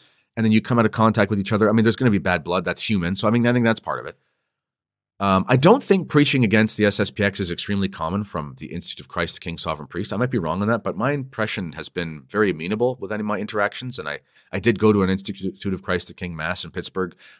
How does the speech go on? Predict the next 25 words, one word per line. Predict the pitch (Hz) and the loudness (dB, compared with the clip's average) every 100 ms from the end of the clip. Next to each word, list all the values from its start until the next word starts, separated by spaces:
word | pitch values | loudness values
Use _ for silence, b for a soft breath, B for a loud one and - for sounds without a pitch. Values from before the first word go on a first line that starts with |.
| - | -4
last | 87 - | -4 -2
October, | 85 - 87 98 | -6 -4 -4 -2
and | 90 73 | -2 -6
wow, | - - 92 | -8 -6 -6
it | |
was | 76 73 | -8 -12
gorgeous. | - 87 87 92 | -6 -4 -4 -6
And | 87 | -6
what | 92 87 | -6 -8
a | |
beautiful, | 76 85 - 76 - _ _ _ _ | -6 -8 -6 -8 -10 _ _ _ _
what | 98 92 | -4 -4
a | |
beautiful | 85 98 95 87 - _ | 0 0 0 -2 -6 _
p-, | - - | -10 -6
parish | 95 95 87 | 2 2 4
they | 87 | 2
had | 90 | 0
there. | 90 | 0
Beautiful | 82 95 90 | 0 -2 -4
people. | 87 90 90 82 | -8 -8 -8 -10
It | |
was | 80 | -6
wonderful. | 90 95 95 78 _ _ _ _ _ _ _ _ - | -4 -4 -4 -10 _ _ _ _ _ _ _ _ -6
Um, | 90 82 78 65 | -2 0 -2 -6